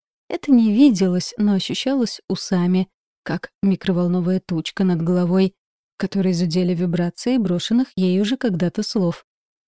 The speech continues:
«Бестолочь ты, ничего никогда не получится у тебя». Проклятие слабенькое,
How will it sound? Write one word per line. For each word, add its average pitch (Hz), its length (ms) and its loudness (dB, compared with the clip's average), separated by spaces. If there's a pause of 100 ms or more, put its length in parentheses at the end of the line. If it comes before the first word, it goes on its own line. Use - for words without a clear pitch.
(340)
«Бестолочь 185 680 0
ты, 196 280 -2
ничего 196 380 2
никогда 180 400 0
не 180 100 0
получится 180 540 -2
у 190 60 -2
тебя». 208 280 -2 (760)
Проклятие 285 540 -6
слабенькое, 185 800 -2